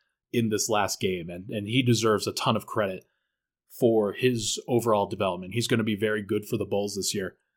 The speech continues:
Uh, but I do think that what Gordon has accomplished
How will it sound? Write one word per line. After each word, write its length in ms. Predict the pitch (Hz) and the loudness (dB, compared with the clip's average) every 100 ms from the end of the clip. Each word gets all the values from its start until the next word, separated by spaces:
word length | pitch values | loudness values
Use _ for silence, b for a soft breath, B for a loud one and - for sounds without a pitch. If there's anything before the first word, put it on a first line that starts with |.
| _ _ _ _ _ _ - | _ _ _ _ _ _ -10
Uh, 100 | 92 | -4
but 320 | 98 110 98 _ _ _ - - | 0 0 0 _ _ _ -12 -4
I 120 | 120 | -4
do 280 | 107 139 147 | -2 -4 -4
think 380 | - 120 110 - | -2 -2 -4 -4
that 320 | 110 101 92 - _ _ _ | -2 0 -2 -8 _ _ _
what 240 | - 113 98 | 0 0 4
Gordon 340 | 123 131 131 | 4 4 2
has 200 | 117 107 | -2 -2
accomplished 800 | 107 - 110 98 - 92 - - | -4 -4 -2 -2 -2 -2 -4 -8